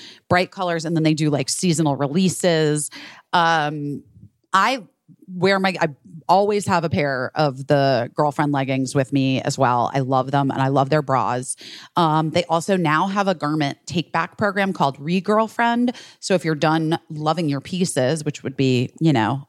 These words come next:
a long time from now, but I mean, honestly, I've been wearing them for years. So I'm about to Re-Girlfriend, some of my pieces, you send back to them to be upcycled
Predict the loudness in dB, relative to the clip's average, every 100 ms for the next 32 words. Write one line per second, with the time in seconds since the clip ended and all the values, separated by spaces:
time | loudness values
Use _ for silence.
0 | -4 0 0 0 0 0 0 0 0 0
1 | 0 0 0 0 -2 -2 0 2 0 0
2 | 2 2 2 0 0 0 -2 -2 -2 0
3 | 0 0 0 0 0 0 -4 -14 _ -2
4 | 0 2 -2 -2 -4 0 0 0 -2 -6
5 | -4 -4 -2 -4 -4 -6 -6 -8 -10 _
6 | -10 -4 -2 -2 -4 -6 -6 -4 -2 -2
7 | -4 -12 -18 -18 -2 0 2 2 2 -2
8 | -2 -2 0 0 -2 -6 -4 -4 -4 -2
9 | 0 0 0 -2